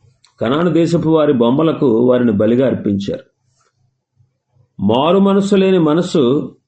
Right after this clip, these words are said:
విగ్రహారాధన వైపు ఎలా ఆకర్షించబడుతుందో మనకు తెలుస్తుంది. విగ్రహాల వెనక దురాత్మలు దాగి ఉంటాయి.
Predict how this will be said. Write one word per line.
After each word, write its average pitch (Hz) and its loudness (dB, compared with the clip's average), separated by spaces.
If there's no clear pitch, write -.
విగ్రహారాధన 170 0
వైపు 165 0
ఎలా 151 0
ఆకర్షించబడుతుందో 139 -2
మనకు 135 -2
తెలుస్తుంది. 107 -4
విగ్రహాల 151 0
వెనక 135 -2
దురాత్మలు 143 0
దాగి 123 -2
ఉంటాయి. 123 -2